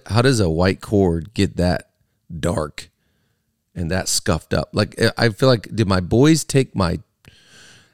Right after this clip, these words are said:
Apple laptop charger outside and get all the kids that live on our street to jump on the cord multiple times so that it looks like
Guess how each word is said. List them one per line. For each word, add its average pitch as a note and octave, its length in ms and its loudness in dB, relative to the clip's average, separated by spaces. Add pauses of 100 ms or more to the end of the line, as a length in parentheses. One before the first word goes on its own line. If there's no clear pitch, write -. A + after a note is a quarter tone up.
(160)
Apple C3 560 0 (480)
laptop G#2 580 0
charger G#2+ 520 0
outside F#2 760 -2 (800)
and A2+ 160 0
get - 260 -4
all B2 200 4
the C3+ 100 -2
kids B2 340 0
that A2 100 -2
live G#2+ 180 2
on G#2+ 80 2
our G2 140 2
street - 500 -2
to F#2 80 -4
jump A2 460 0
on A#2 260 0
the G#2 80 0
cord F2 560 0 (500)
multiple A2+ 540 2
times F2+ 840 -2 (280)
so - 180 -2
that G#2+ 140 2
it F2 100 2
looks A2+ 320 0
like D#2 500 -2